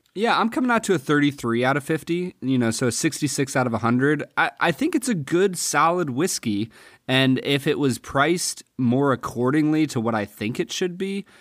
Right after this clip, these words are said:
this would probably be up there as, like, a thirty-eight, thirty-nine out of fifty for me.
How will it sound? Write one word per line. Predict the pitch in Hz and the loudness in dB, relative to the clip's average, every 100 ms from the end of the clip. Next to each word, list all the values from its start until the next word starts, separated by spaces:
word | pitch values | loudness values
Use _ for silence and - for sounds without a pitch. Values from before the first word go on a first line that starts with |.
| - - | -20 -4
this | 139 220 | 0 2
would | 240 196 | 2 0
probably | 196 190 180 139 | 2 2 4 2
be | 135 151 | 4 4
up | 123 135 | 2 0
there | - 110 104 | 0 0 0
as, | 101 107 | 0 -2
like, | 107 | -2
a | 107 | -4
thirty-eight, | 113 120 120 113 107 - | -2 -2 0 0 -2 -2
thirty-nine | 113 107 104 95 | -2 -2 -4 -6
out | 95 | -8
of | 92 | -8
fifty | - 104 - | -10 -12 -12
for | - - | -16 -18
me. | 53 50 135 | -18 -18 -20